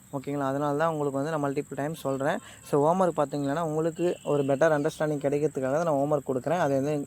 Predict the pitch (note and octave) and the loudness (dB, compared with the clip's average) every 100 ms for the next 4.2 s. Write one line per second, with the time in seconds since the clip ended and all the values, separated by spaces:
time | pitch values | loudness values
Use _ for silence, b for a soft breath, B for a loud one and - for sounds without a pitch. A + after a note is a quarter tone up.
0 | C#3 D3 C#3+ D3 G#3 B B B B D3+ | 0 0 2 2 0 B B B B 2
1 | D#3+ E3+ D#3+ D3+ D3+ D3+ C3+ C3+ - - | 4 4 4 4 2 2 -2 -2 -6 -10
2 | C3+ C#3+ C#3 C3 - B - E3+ - D#3+ | -4 -2 0 -2 -4 B 0 0 0 0
3 | E3 E3 D3+ C#3+ F3+ F#3 D#3+ - C#3+ D#3 | 2 4 4 4 2 0 -2 -8 -4 0
4 | D#3 G3+ | 0 0